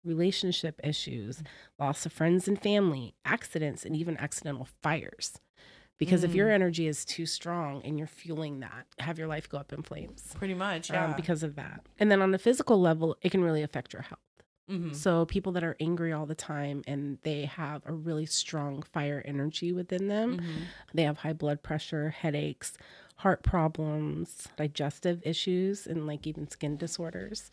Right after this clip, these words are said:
Speaker 2: Oh.
Speaker 1: So it can manifest in the physical.
Speaker 2: Yeah.
Speaker 1: And then you're more likely to have, like, strokes and things like that as well. And if you're angry all the time, it can even affect your judgment and make you more susceptible to commit crimes and be violent. So jail, prison,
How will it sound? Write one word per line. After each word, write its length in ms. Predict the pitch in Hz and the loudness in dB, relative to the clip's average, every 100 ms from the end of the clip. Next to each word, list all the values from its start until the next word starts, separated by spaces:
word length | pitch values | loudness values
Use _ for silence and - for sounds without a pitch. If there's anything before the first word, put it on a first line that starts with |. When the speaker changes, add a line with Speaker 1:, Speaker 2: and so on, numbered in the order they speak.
| - | -12
Speaker 2:
Oh. 200 | 151 151 | -10 0
Speaker 1:
So 120 | 180 | 2
it 40 | 160 | 2
can 140 | 185 | 2
manifest 480 | 175 170 - 156 - | 2 0 -2 -6 -6
in 80 | 151 | -6
the 80 | 151 | -6
physical. 600 | - 151 170 - 160 165 _ | -6 -6 -6 -10 -14 -14 _
Speaker 2:
Yeah. 320 | 170 165 147 147 | -6 -4 -6 -4
Speaker 1:
And 200 | 160 190 | 2 4
then 140 | 175 190 | 6 6
you're 80 | 175 | 4
more 200 | 202 208 | 4 6
likely 300 | 180 170 160 | 6 4 0
to 80 | - | -2
have, 160 | 156 156 | -6 -6
like, 140 | 139 | -8
strokes 420 | - 139 139 - | -8 -6 -8 -10
and 120 | 147 147 | -10 -10
things 240 | 160 170 | -10 -8
like 160 | 151 - | -10 -10
that 180 | - 160 190 151 - - | -14 -12 -12 -16 -10 -2
as 200 | 156 165 | -2 0
well. 340 | 147 147 175 _ | -2 -4 -6 _
And 160 | - 202 | 6 6
if 120 | 202 | 6
you're 120 | 214 | 4
angry 280 | 185 214 202 | 4 4 4
all 120 | 175 | 4
the 100 | 165 | 4
time, 380 | 165 165 160 156 | 0 2 4 4
it 100 | 160 | 2
can 140 | - 160 | 2 2
even 280 | 156 156 | 4 2
affect 300 | 143 - 147 135 | 2 0 -2 -2
your 80 | |
judgment 640 | 139 147 151 - 143 151 - _ | 0 0 0 -2 -4 -4 -6 _
and 160 | 160 160 | 2 4
make 260 | 147 - | 4 2
you 200 | 156 147 147 | 0 2 2
more 200 | 147 147 | 0 -2
susceptible 680 | - - 147 - 151 139 | -6 -4 -4 -4 -6 -6
to 60 | - | -6
commit 260 | - - - | -8 -10 -8
crimes 540 | - 156 131 - - | -6 -6 -6 -10 -10
and 120 | 143 | -6
be 120 | 151 | -6
violent. 400 | 151 120 - 101 - _ _ - | -4 -6 -6 -12 -14 _ _ -12
So 320 | 139 139 147 _ - | -8 -8 -12 _ -6
jail, 300 | 151 151 156 | -4 -4 -6
prison, 560 | - 160 156 151 151 | -6 -6 -4 -4 -6